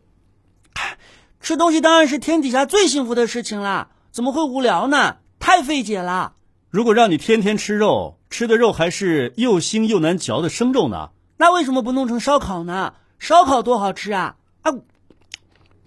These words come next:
Speaker 1: 爸爸，嗯，这最后一串烤韭菜给你，你要不要？嗯，不要，我可吃了啊。
Speaker 2: 吃吧，吃吧，你吃吧。小胖墩儿，虽然爸爸平常反对你吃烧烤，不过呢，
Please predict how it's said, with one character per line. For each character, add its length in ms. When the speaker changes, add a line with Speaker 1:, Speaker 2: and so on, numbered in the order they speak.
Speaker 1:
爸 120
爸， 280
嗯， 160
这 100
最 160
后 140
一 100
串 160
烤 160
韭 180
菜 160
给 140
你， 260
你 80
要 160
不 100
要？ 260
嗯， 300
不 80
要， 140
我 80
可 80
吃 180
了 80
啊。 260
Speaker 2:
吃 160
吧， 80
吃 160
吧， 140
你 100
吃 160
吧。 160
小 160
胖 160
墩 120
儿， 220
虽 200
然 120
爸 100
爸 100
平 220
常 220
反 200
对 120
你 100
吃 160
烧 220
烤， 380
不 120
过 160
呢， 240